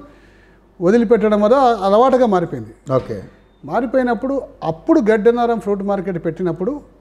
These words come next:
Speaker 1: ఇది ఊరి చివరిగా ఉండే, నైన్టీన్ ఎయిటీలో ఇది ఊరి చివరిగా
Speaker 2: ఊరి
Speaker 1: ఉండే,
Speaker 2: చివర.
Speaker 1: జనసంచారం తక్కువ ఉంటుండే,
Speaker 2: మ్మ్.
Speaker 1: చుట్టుపక్కల కాలనీ లేకుంటుండే,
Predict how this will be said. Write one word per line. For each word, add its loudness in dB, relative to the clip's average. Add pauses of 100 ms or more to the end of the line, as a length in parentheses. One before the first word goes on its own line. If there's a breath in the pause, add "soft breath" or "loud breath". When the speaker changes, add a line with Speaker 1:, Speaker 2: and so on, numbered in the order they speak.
(140)
Speaker 1:
ఇది -2
ఊరి 2
చివరిగా 4
ఉండే, -2
నైన్టీన్ 0
ఎయిటీలో 0
ఇది 0
ఊరి 2
చివరిగా 2
Speaker 2:
ఊరి 0
Speaker 1:
ఉండే, 0
Speaker 2:
చివర. 2
Speaker 1:
జనసంచారం 0
తక్కువ -4
ఉంటుండే, -2 (160)
Speaker 2:
మ్మ్. 0
Speaker 1:
చుట్టుపక్కల 0
కాలనీ 0
లేకుంటుండే, 0